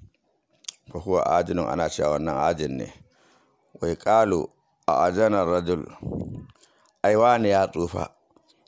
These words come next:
ai, a sanna ya yi shekaru da yawa, falam yaqum illa ajinan, bai iya tashi sai da ta'ajini, ma'ana da dafa tafin hannu a ƙasa yake tashi. Wa na ƙara shahadar, a nan ne mai waƙin Laraba, waƙin Laraba ta cewa, "Fa asbahtu kuntiyan,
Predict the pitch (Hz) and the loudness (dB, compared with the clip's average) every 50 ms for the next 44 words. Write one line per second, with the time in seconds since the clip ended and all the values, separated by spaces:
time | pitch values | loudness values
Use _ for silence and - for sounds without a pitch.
0 | - _ - 104 - - - 90 - 107 110 110 113 107 101 98 101 104 104 98 | -16 _ -4 -4 -2 -2 -2 -2 0 0 0 0 2 2 2 2 4 2 2 0
1 | 95 95 87 - 87 90 87 87 90 87 82 78 80 90 95 107 107 110 101 - | -2 -4 -4 -2 -2 0 0 2 2 2 2 0 0 0 0 0 2 0 0 0
2 | - 95 - - 80 95 101 101 104 104 101 71 80 98 98 95 101 101 95 92 | -2 -4 -2 -2 -2 0 2 2 4 4 4 4 4 2 2 2 0 -2 -2 0
3 | 98 107 92 104 107 - - 101 95 85 90 98 95 90 95 - 80 85 85 90 | 0 0 2 2 0 0 0 -2 -2 -2 -2 -2 -2 0 -2 -2 -2 -2 -4 -4
4 | 90 85 82 80 69 71 90 101 101 95 - _ - - - _ _ _ _ - | -4 -4 -4 -4 -4 -2 -2 -2 -4 -4 -8 _ -20 -20 -20 _ _ _ _ -2
5 | 87 87 82 82 104 117 120 120 113 113 98 87 - 76 76 80 90 92 90 98 | -2 -2 0 2 4 4 4 4 2 0 -2 -2 -2 -4 -2 -2 -2 -2 -2 -2
6 | 95 95 87 78 52 50 80 - 76 71 87 78 80 - 73 76 64 - - - | 0 0 2 2 0 0 -2 -2 -2 -4 -4 -4 -4 -4 -4 -4 -4 -8 -14 -16
7 | _ _ _ _ _ _ _ _ _ _ _ _ _ _ _ _ _ _ _ _ | _ _ _ _ _ _ _ _ _ _ _ _ _ _ _ _ _ _ _ _
8 | - - 85 82 87 98 98 - - 95 98 92 87 92 92 90 78 69 85 98 | -10 -4 -2 0 0 0 0 0 2 2 2 2 2 0 0 2 2 0 0 0
9 | 107 107 104 101 95 95 - - 85 87 95 104 98 73 87 87 90 92 98 98 | 0 0 2 2 0 0 0 0 0 2 2 2 0 0 0 0 2 2 2 2
10 | 98 101 101 95 87 92 85 87 90 90 95 98 101 104 107 101 - 95 - - | 2 4 4 4 4 2 2 2 2 2 2 2 4 4 2 2 0 -4 -2 2
11 | 90 95 107 131 - - - - - _ _ _ _ _ _ - - _ _ _ | 2 2 2 2 0 -4 -6 -8 -14 _ _ _ _ _ _ -20 -20 _ _ _
12 | _ _ _ _ _ _ _ _ _ _ _ _ _ _ _ - 98 92 87 87 | _ _ _ _ _ _ _ _ _ _ _ _ _ _ _ -4 -2 -2 0 0
13 | 107 110 123 113 - 87 - 78 78 - - 113 113 113 110 110 104 104 | 0 0 0 -2 -4 -6 -6 -6 -8 -6 -4 -4 0 2 2 0 0 -2